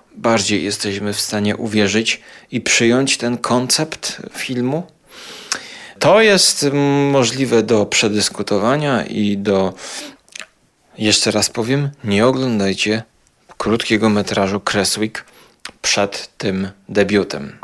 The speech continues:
Powtarzam jeszcze w dogrywce: w żadnym wypadku nie oglądać tego filmu krótkometrażowego przed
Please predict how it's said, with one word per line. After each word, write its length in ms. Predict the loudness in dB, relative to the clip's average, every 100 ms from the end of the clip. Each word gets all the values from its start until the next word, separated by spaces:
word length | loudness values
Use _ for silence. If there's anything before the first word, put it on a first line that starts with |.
| 4
Powtarzam 640 | 4 0 0 2 2 0 0
jeszcze 400 | 0 0 -2 -4
w 60 |
dogrywce: 680 | 2 2 4 2 2 -2 -4 -4 -10 -6
w 40 | 0
żadnym 480 | 4 4 2 0
wypadku 560 | 2 2 2 0 -2 -6
nie 160 | 0 0
oglądać 640 | 2 2 2 0 0 -2
tego 340 | 2 2 2 0
filmu 440 | 0 -2 0 -2
krótkometrażowego 1120 | -2 -6 -2 -2 -2 0 -2 -2 -2 0 0
przed 420 | -2 -2 -2 -4